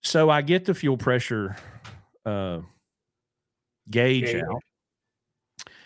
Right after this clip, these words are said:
Speaker 1: And the, the fourteen liter D deck five Detroit is supposed to be twelve to eighteen P S I at idle and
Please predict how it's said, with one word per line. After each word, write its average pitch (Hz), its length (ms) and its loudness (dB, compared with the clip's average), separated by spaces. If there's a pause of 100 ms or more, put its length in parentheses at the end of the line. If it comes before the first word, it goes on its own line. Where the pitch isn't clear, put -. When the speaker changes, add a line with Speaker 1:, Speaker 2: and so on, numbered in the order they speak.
(240)
Speaker 1:
And 139 280 4
the, 127 140 2
the 123 280 0
fourteen 175 580 0
liter 143 320 0
D 135 180 0
deck 135 200 -2
five 127 260 0
Detroit 113 540 -4
is 101 120 -6
supposed 143 500 0
to 135 40 -2
be 123 480 0 (480)
twelve 175 540 0
to 127 120 -2
eighteen 147 440 -4
P 131 240 -2
S 123 180 -4
I 123 220 -2
at 101 120 -8
idle 110 640 -2
and 98 840 -6